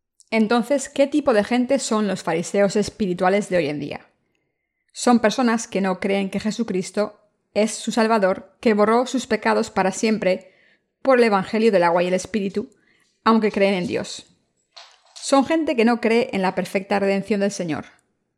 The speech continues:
Gente que cree en Dios, aunque tiene pecados en sus corazones. Así son los fariseos espirituales.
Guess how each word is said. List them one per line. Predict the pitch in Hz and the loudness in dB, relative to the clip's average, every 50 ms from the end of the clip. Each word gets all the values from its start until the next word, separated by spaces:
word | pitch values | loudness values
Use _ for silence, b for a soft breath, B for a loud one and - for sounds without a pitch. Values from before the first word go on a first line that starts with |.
| _ _ _ | _ _ _
Gente | _ - - 226 233 226 240 | _ 0 2 4 4 4 4
que | 220 202 - | 2 0 0
cree | 214 226 226 214 | 0 2 2 2
en | 202 196 | 2 2
Dios, | 196 214 220 233 254 - - - - _ | 2 2 2 2 0 -4 -8 -14 -10 _
aunque | - 196 196 190 196 180 | -2 -2 0 0 -2 0
tiene | - 208 202 208 | 2 2 2 2
pecados | 202 185 - - 190 190 202 208 - | 0 -2 0 0 2 2 0 0 -2
en | - 202 | -6 -6
sus | - - 208 - | -6 -8 -8 -6
corazones. | - 175 165 - - - - - - - - - _ _ _ _ _ _ _ _ _ _ _ _ _ _ _ _ _ _ _ _ _ _ | -6 -6 -6 -6 -8 -10 -10 -10 -12 -14 -18 -20 _ _ _ _ _ _ _ _ _ _ _ _ _ _ _ _ _ _ _ _ _ _
Así | 208 202 - - 240 | -2 0 0 0 0
son | - 247 | 2 2
los | 233 226 226 | 2 2 2
fariseos | - 220 202 202 - - 208 202 196 - | 2 2 2 2 2 2 0 0 0 -2
espirituales. | 190 - - 196 180 165 175 185 190 143 - 175 - - - _ | -4 -4 -4 -2 -2 -2 -2 -2 -2 -2 -2 -6 -8 -14 -20 _